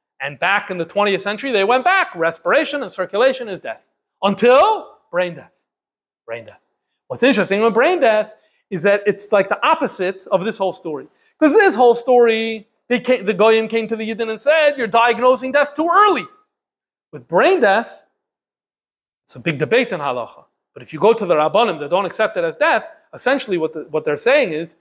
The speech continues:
"You're diagnosing death too late." Really, the person has died earlier because the person is brain dead. That's a topic b'fnei atzma. Maybe we'll revisit it at another time. But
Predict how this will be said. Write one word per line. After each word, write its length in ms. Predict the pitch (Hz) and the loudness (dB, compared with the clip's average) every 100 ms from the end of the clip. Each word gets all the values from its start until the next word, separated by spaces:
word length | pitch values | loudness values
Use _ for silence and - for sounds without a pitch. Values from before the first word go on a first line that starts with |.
| _ _ | _ _
"You're 120 | 165 | -4
diagnosing 760 | 165 185 180 170 233 - 196 180 | 2 2 2 2 2 2 -4 0
death 500 | 285 247 208 - _ _ - - - - | 2 2 0 -4 _ _ -20 -20 -20 -12
too 140 | 185 | -2
late." 420 | 226 214 - - _ _ _ _ _ | 2 0 -2 -18 _ _ _ _ _
Really, 240 | 185 220 185 | -2 -2 -2
the 100 | 170 | -2
person 420 | 220 190 175 165 - | -2 0 -4 -8 -8
has 140 | 160 | -2
died 240 | 196 196 | 2 2
earlier 380 | 196 285 247 190 | 4 4 4 2
because 260 | 185 185 175 | 0 -6 -8
the 80 | 185 | -6
person 340 | 220 202 190 | -6 -6 -8
is 120 | 180 | -12
brain 240 | 160 180 143 | -6 -6 -6
dead. 100 | - _ _ | -16 _ _
That's 220 | 196 202 | -4 -2
a 100 | 143 | -4
topic 420 | - 208 220 185 | -2 -2 -2 -4
b'fnei 240 | 165 151 170 | -10 -8 -2
atzma. 460 | 240 - 214 185 - _ - | -2 -2 -6 -6 -8 _ -4
Maybe 200 | 185 190 | -2 2
we'll 180 | 180 170 | 4 4
revisit 480 | 175 156 226 202 156 | 0 0 0 0 -4
it 140 | 156 _ - | -8 _ -4
at 80 | 160 | -2
another 340 | 156 185 156 | 0 0 0
time. 400 | - 233 175 185 - _ | 0 0 0 -2 -10 _
But 380 | 190 175 - - | 0 0 0 -18